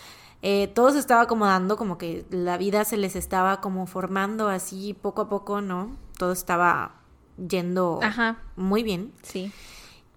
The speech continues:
Speaker 1: Lori estaba muy emocionada por vivir este siguiente capítulo en sus vidas, porque aparte, pues, te digo, ves que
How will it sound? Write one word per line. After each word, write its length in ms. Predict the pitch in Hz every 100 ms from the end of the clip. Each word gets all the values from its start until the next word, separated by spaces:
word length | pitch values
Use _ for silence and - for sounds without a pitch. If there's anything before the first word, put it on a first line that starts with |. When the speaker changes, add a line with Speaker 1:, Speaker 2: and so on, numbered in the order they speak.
| _ -
Speaker 1:
Lori 300 | 233 233 220
estaba 340 | 214 202 185
muy 380 | 180 185 220 254
emocionada 520 | 269 262 247 214 208
por 100 | 208 202
vivir 220 | 190 185
este 220 | 196 208
siguiente 400 | 190 180 175 190
capítulo 400 | 185 180 175 190
en 100 | 185
sus 160 | 208 196
vidas, 300 | 240 208 208
porque 280 | 196 -
aparte, 380 | 175 202 196 208
pues, 220 | 208 190 -
te 100 | 185
digo, 260 | 175 208
ves 200 | 208 202
que 380 | 240 233 170